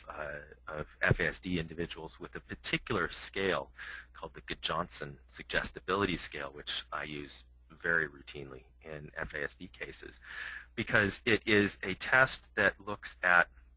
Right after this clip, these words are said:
what we call interrogative suggestibility. So a person's, um, uh, tendency to, um, uh,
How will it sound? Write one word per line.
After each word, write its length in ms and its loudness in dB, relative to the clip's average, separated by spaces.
what 160 -6
we 60 -12
call 240 -2
interrogative 880 4
suggestibility. 840 -4
So 180 -8
a 60 -6
person's, 600 2
um, 460 2
uh, 220 -4
tendency 720 0
to, 580 -8
um, 340 -4
uh, 160 -2